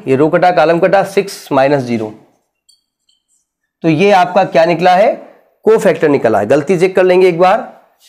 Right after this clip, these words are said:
क्योंकि कैलकुलेशन कहीं थो-, थोड़ा बहुत प्लस माइनस गलती हो जाती है कभी कभी। ये माइनस का फ़ाइव आएगा,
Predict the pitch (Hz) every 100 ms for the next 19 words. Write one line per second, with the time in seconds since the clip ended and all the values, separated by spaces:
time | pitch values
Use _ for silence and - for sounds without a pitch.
0 | - 160 170 160 160 180 196 185 180 180
1 | 180 170 - 160 180 170 170 - - -
2 | - - - 160 165 175 160 151 147 165
3 | 170 139 123 135 127 123 123 180 - -
4 | - - - 180 165 165 185 185 180 165
5 | 170 180 185 185 196